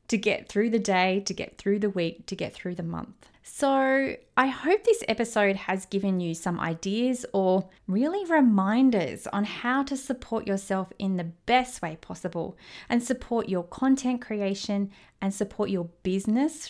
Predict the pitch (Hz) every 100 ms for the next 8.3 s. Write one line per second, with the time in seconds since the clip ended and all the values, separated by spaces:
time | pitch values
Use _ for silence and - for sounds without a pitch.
0 | - 214 220 202 202 - - - 247 254
1 | 254 247 - 220 226 208 202 196 196 202
2 | 190 170 190 214 254 262 - - - -
3 | 262 302 302 - - 240 294 311 - 220
4 | 202 175 - 196 180 170 185 185 190 190
5 | 185 - 180 180 175 - 175 - 180 -
6 | 170 170 - - - - - _ _ 208
7 | 240 233 226 - 185 185 175 - 196 196
8 | 285 -